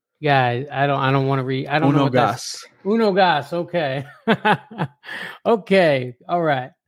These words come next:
Speaker 1: Love the starting off here. Tyreek Hill, Amon-Ra, Saint Brown. Um, then grabbing Jahmyr Gibbs in the third round,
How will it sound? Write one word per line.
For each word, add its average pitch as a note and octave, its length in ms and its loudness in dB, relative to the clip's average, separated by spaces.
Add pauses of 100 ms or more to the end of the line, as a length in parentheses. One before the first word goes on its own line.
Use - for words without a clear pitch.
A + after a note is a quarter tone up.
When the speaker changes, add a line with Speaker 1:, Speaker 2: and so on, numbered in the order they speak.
(460)
Speaker 1:
Love A3 340 2
the G3 280 0 (100)
starting G#3+ 440 0
off G3 260 0
here. C3+ 380 -4
Tyreek G#3 540 0
Hill, G3 440 2
Amon-Ra, E3+ 960 2
Saint D#3+ 540 -6
Brown. C#3+ 760 0 (480)
Um, C#3+ 300 -2
then F3+ 180 2
grabbing G#3+ 340 2
Jahmyr F#3 480 0
Gibbs F#3 380 2
in F#3+ 80 0
the E3+ 80 0
third F3+ 340 -2
round, D#3+ 460 0